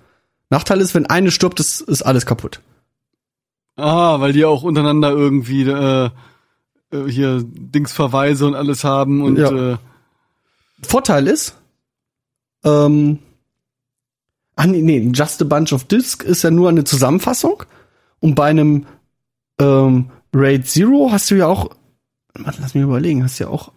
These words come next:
Speaker 1: alles, alles doppelt. Aber nicht so wie beim raid eins. Also wenn, wenn, wenn beim raid eins was,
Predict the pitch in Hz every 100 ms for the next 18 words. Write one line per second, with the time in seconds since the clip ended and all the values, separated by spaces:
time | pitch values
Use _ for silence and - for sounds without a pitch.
0 | _ 139 147 - - _ _ _ _ 135
1 | 131 131 - 147 156 - 98 - _ _
2 | _ _ _ _ _ _ _ _ _ _
3 | _ _ _ _ _ 123 123 143 - 151
4 | 151 151 143 139 127 120 123 127 110 -
5 | 117 117 127 127 135 131 127 139 151 -
6 | - 135 131 127 127 123 127 117 147 160
7 | - 131 -